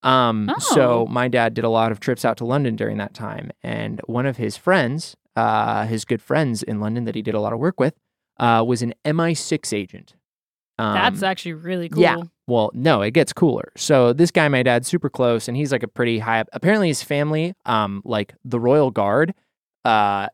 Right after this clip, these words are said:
Speaker 1: is, his family's been, like, members of the Royal Guard for, like, generations. So, I mean, this guy is, like,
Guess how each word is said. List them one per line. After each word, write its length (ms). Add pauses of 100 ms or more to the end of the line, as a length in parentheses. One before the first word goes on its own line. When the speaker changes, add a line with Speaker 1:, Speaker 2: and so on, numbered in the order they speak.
(160)
Speaker 1:
is, 280
his 260
family's 500
been, 180
like, 160
members 320
of 60
the 100
Royal 240
Guard 260
for, 80
like, 140
generations. 720
So, 420
I 80
mean, 140
this 140
guy 200
is, 160
like, 160